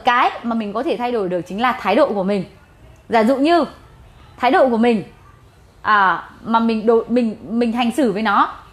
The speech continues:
là tích cực, hoặc là mình cứ ở, ví dụ mình đã lỡ làm ai tổn thương rồi, mình cứ ở lại mãi trong cái nỗi đau đấy chẳng hạn, thì mình tiếp tục dằn vặt, dằn vặt, dằn vặt mình, dằn vặt mình, và điều đấy không đi đến một kết quả hữu ích nào cả. Thế cho nên là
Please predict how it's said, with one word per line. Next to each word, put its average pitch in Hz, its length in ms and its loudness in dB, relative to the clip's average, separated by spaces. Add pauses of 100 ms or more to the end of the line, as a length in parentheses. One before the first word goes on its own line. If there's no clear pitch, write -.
là 196 600 -2 (140)
tích - 160 0
cực, - 260 2 (680)
hoặc 254 240 0
là 233 80 4
mình 233 180 2
cứ 294 100 -2
ở, 247 320 4
ví 202 140 0
dụ 349 120 0
mình 240 180 -2
đã 226 120 -2
lỡ 311 220 2
làm 285 140 2
ai 254 140 -2
tổn 196 200 -2
thương 277 140 -2
rồi, 247 80 -2
mình 196 160 -6
cứ - 60 -6
ở 226 220 0
lại 190 220 -2
mãi 247 300 -2
trong 269 120 -2
cái 262 100 -2
nỗi 269 140 0
đau 277 180 2
đấy 208 120 -2
chẳng 208 180 -6
hạn, 185 180 -6 (260)
thì 254 80 0
mình 233 140 2
tiếp 330 160 -4
tục 262 140 0
dằn 214 300 0
vặt, 214 260 -2
dằn 208 200 0
vặt, 214 140 0 (100)
dằn 208 200 -2
vặt 208 180 0
mình, 202 220 -4
dằn 202 180 -2
vặt 196 160 -2
mình, 208 160 -4
và 196 100 0
điều 202 140 2
đấy 202 220 2 (260)
không 359 260 0
đi 349 100 0
đến 240 220 0
một 262 140 -2
kết 294 200 -2
quả 214 140 0
hữu 226 240 -6
ích 381 200 0
nào 190 140 -2
cả. - 300 -4 (680)
Thế 247 120 4
cho 339 100 2
nên 339 160 4
là 233 280 0